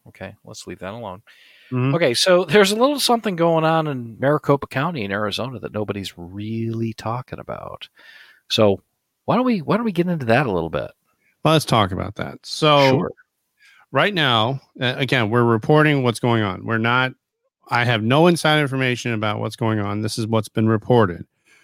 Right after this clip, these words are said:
Speaker 2: And what's being reported is not a lot of information because, again, mainstream media doesn't want to talk about it unless you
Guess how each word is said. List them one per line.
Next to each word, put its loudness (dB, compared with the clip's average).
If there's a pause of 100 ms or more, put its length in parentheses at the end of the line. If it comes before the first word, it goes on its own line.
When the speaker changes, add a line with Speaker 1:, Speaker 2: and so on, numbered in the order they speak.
(280)
Speaker 2:
And 4
what's 2
being 6
reported 4
is 2
not 2
a 0
lot 2
of -2
information -4
because, -4 (720)
again, 0 (420)
mainstream 2
media 4
doesn't -2
want -2
to -6
talk -2
about -8
it -12
unless 0
you 2